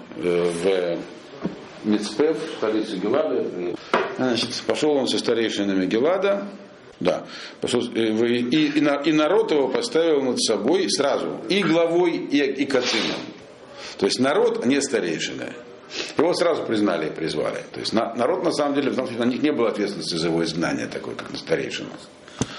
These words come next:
Они его сразу признали и главой, и кацином. То есть и кацин ещё, почему он ещё, в чём их возражение? Вы говорите, хотите, чтобы я у вас был кацином, но вы же меня никогда не уважали. Кацин —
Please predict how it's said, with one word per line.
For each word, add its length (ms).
Они 140
его 120
сразу 320
признали 480
и 40
главой, 640
и 80
кацином. 520
То 120
есть 280
и 120
кацин 400
ещё, 180
почему 320
он 100
ещё, 200
в 80
чём 200
их 100
возражение? 420
Вы 80
говорите, 240
хотите, 260
чтобы 220
я 80
у 60
вас 80
был 200
кацином, 520
но 80
вы 80
же 80
меня 140
никогда 280
не 80
уважали. 500
Кацин — 540